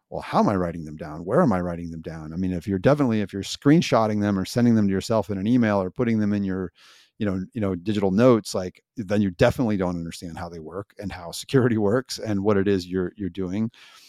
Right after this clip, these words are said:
Um, but, you know, you need to think about your operational security and,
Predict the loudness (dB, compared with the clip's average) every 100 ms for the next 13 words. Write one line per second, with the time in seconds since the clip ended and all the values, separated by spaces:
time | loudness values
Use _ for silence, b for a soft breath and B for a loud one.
0 | B -2 2 2 2 2 4 6 4 2
1 | -2 0 -2 -2 -4 -2 -4 -4 -6 -6
2 | -8 -6 -6 -6 -6 -6 -6 -8